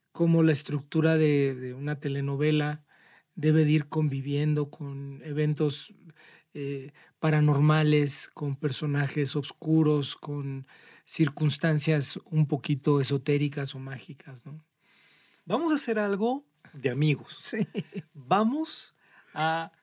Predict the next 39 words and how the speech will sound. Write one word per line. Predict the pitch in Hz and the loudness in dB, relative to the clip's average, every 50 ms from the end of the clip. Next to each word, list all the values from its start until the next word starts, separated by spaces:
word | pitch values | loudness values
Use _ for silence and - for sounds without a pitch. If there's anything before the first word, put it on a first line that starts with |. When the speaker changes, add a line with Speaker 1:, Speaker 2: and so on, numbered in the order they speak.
| _ _ _ _ | _ _ _ _
Speaker 2:
hablar | - 165 170 165 226 247 262 240 | -14 -8 -2 2 2 2 4 4
mucho | 247 285 311 302 - - 285 | 4 4 4 2 0 0 0
del | 220 208 190 170 | 2 2 2 2
Maleficio, | 170 165 156 151 143 - 190 160 - - 202 175 | 0 0 0 -2 -4 -4 -4 -4 -2 -2 -2 -2
del | 156 165 156 147 | 0 -2 -2 0
primer | - 165 175 185 214 220 | 0 0 2 4 4 4
Maleficio | 220 208 196 165 143 143 - 165 147 - - - 160 | 2 2 2 0 -2 -2 -4 -6 -6 -6 -4 -4 -2
del | 147 147 139 | -2 -2 -2
que | - 143 139 | -4 -6 -8
conocimos | - 143 139 135 135 - - 180 180 185 165 - | -6 -6 -4 -4 -4 -2 -2 0 0 0 0 0
hace | 165 151 - 170 156 | -2 -2 -2 -4 -4
cuarenta | - 147 131 127 139 139 143 143 - 131 123 123 | -6 -6 -4 -2 -2 -2 -2 -4 -4 -6 -6 -4
años, | 127 139 135 139 170 220 220 - - - - - - - - _ _ _ _ | -4 -4 -2 -2 -2 -2 -4 -6 -10 -14 -20 -20 -20 -20 -20 _ _ _ _
porque | - 180 180 190 185 - - 196 202 208 220 208 - | 4 4 4 4 2 2 4 4 6 6 4 2 0
a | 175 | 0
mí | 165 190 | 2 4
me | 214 233 | 4 4
interesa | 240 - 202 185 170 - 196 | 2 2 0 0 0 2 2
mucho | 185 170 175 165 - 196 175 | 4 4 4 2 2 0 -2
que | - 156 | 0 0
las | 143 131 127 | -2 0 0
nuevas | 139 160 175 165 | 0 0 0 0
generaciones | - 165 143 131 117 - - 143 135 147 151 143 - - _ _ _ _ _ - | -2 -4 -6 -6 -6 -6 -4 -2 -2 0 0 -2 -4 -6 _ _ _ _ _ -4
la | 151 160 - | -2 0 2
vean, | 120 147 170 185 214 247 247 _ _ _ - | 4 4 2 2 2 -2 -4 _ _ _ -16
Speaker 1:
Ujú. | 165 143 135 147 | -14 -12 -10 -6
Speaker 2:
pero | 165 135 120 | -4 -4 -4
sobre | - 147 135 127 | -4 -6 -8 -6
todo | - 156 151 175 175 | -6 -6 -4 -4 -6
que | - - 147 131 | -6 -4 -6 -6
la | 123 127 127 120 117 | -6 -6 -10 -10 -12
gocen. | 117 123 127 131 143 147 147 143 135 - - - - 131 - - - _ _ _ _ - | -12 -8 -2 2 4 6 6 4 4 0 -4 -6 -6 -8 -12 -18 -20 _ _ _ _ -18
Speaker 1:
Sí, | - - - 165 | -16 -14 -12 -12
sí, | 156 151 160 | -10 -10 -12
claro. | - - 139 147 156 156 135 - | -12 -14 -14 -14 -14 -8 -2 2
Speaker 2:
Porque | 170 190 208 226 214 202 - - 190 208 233 247 _ _ _ - | 6 6 8 6 6 4 0 0 0 0 0 -2 _ _ _ -6
hace | - - - - 247 | -4 -4 -2 -2 -2
cuarenta | - 214 202 170 156 151 151 - 170 151 | -2 -2 -2 0 0 -2 -2 -2 -4 -4
años... | 143 143 147 180 196 - - - | -2 -2 -2 -4 -4 -6 -8 -16